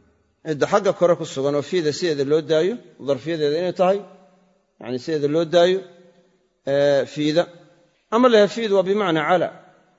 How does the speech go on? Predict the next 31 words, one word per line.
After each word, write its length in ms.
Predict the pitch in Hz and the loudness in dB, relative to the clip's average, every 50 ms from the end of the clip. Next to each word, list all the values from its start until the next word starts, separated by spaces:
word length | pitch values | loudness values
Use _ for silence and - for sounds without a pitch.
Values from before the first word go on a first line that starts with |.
| _ _ _ _ _ _ - | _ _ _ _ _ _ -8
Oo 60 | 165 | -4
laga 160 | 165 180 214 208 | 0 0 0 0
tilmaamayo 460 | 196 185 180 185 185 180 175 170 165 | -2 -4 -2 -2 -2 0 0 -2 0
man 140 | 175 202 202 | -2 -2 -4
fi 120 | 190 180 | -4 -8
as-samaa 400 | 185 - - 175 175 185 185 175 120 | -10 -6 -2 -2 0 2 0 0 0
ay 100 | 160 165 | 0 0
man 160 | 160 175 196 196 | 0 0 -2 -2
'ala 220 | 165 165 170 185 | 0 0 2 0
as-samaa, 440 | 175 - - 160 151 147 151 160 185 208 - - _ | 0 -2 -4 -4 -2 -2 -2 -4 -4 -8 -12 -18 _
jinsiga 400 | - - 202 185 - 170 160 156 | -8 -6 -6 -4 -4 -2 -4 -4
samo, 300 | - - 160 156 175 214 208 - - _ _ _ _ _ _ _ _ _ _ - | -4 -2 -4 -2 -2 -2 -6 -8 -18 _ _ _ _ _ _ _ _ _ _ -4
Allah 200 | 151 165 165 151 151 | 0 2 2 2 2
ka 100 | 160 202 | 2 -2
korreeya, 420 | - - 165 147 147 151 165 170 170 | -2 -2 -2 2 2 2 2 2 0
miyaa 200 | 170 180 196 196 | 0 2 0 0
dhagartiisa 460 | 175 185 196 185 - 175 156 139 156 | 0 0 -2 -2 -4 -4 -8 -6 -6
ka 120 | - 180 | -2 -2
aamin 180 | 143 147 147 143 | -2 0 -2 -2
noqoteen? 380 | 139 110 135 131 - 143 123 120 _ _ _ _ _ _ _ - | -2 -4 -4 -6 -6 -10 -14 -14 _ _ _ _ _ _ _ -2
"An 60 | 156 | 0
yakhsifa 420 | 160 170 185 180 - - 165 160 156 | 2 2 2 0 -2 -8 -4 -4 -2
bikum 260 | 151 175 - - 156 151 | -4 -4 -6 -4 -4 -4
al-arda 340 | 147 139 143 156 143 135 143 | -2 -2 -2 -4 -2 -2 -4
fa 100 | - 156 120 | -6 -4 -6
idha 200 | 151 135 139 135 | -4 -2 -2 -2
hiya 180 | 139 143 131 | -2 -4 -6
tamuur." 360 | - - 135 131 139 110 78 _ _ _ _ _ _ _ _ _ - | -6 -6 -8 -8 -8 -10 -12 _ _ _ _ _ _ _ _ _ -6
Wa 60 | 160 156 | -6 0
qawluhu 380 | 196 214 220 214 196 180 175 | 2 4 4 4 4 2 2
ta'ala, 400 | 175 196 180 180 190 190 185 170 | 2 4 4 6 6 6 6 4